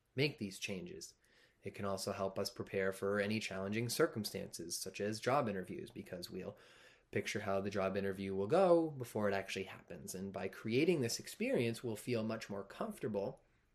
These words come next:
when it comes to the real interview, because we'll have already played out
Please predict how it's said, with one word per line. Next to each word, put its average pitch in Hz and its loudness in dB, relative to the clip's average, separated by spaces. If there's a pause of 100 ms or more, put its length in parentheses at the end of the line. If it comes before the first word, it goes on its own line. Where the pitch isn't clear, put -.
(120)
when 113 0
it 110 -4
comes 107 -2
to 107 -4
the 101 -2
real 95 -6
interview, 98 -4
because 107 -4
we'll 104 2
have 101 -2 (100)
already 101 -2
played 101 -2
out 113 2